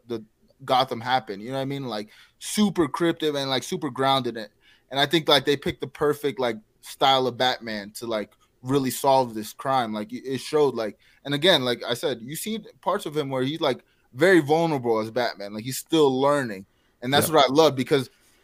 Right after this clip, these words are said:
Speaker 1: his, his detective skills are top notch, but the rest of his Batman, like, the physical, the physicalities and, like, things he would do,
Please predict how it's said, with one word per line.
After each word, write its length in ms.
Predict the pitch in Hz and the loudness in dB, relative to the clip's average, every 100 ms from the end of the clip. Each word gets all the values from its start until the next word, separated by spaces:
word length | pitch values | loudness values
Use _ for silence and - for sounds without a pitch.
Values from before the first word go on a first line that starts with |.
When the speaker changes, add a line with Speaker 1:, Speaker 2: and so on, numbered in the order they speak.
| _ | _
Speaker 1:
his, 180 | 165 151 | -2 0
his 200 | 160 156 | 0 -2
detective 440 | 139 135 190 190 | -2 2 2 0
skills 260 | - 175 143 | -2 0 0
are 80 | 131 | 0
top 340 | - 156 135 | 2 2 4
notch, 280 | 160 151 - | 4 2 0
but 140 | 135 | -4
the 80 | 131 | -2
rest 280 | 127 165 165 | 2 2 0
of 80 | 151 | -4
his 120 | 131 | -4
Batman, 400 | 117 143 147 139 | 0 0 0 -4
like, 120 | 127 | -6
the 80 | 113 | -10
physical, 540 | 110 156 143 143 147 - | -6 -6 -4 -4 -4 -4
the 100 | 127 | -10
physicalities 760 | 147 135 - 135 143 139 139 | -8 -8 0 2 2 0 -4
and, 100 | 127 | -6
like, 160 | 110 107 | -8 -8
things 180 | 147 139 | -8 -8
he 100 | 143 | -8
would 200 | 127 120 | -8 -4
do, 280 | 143 170 | -2 -2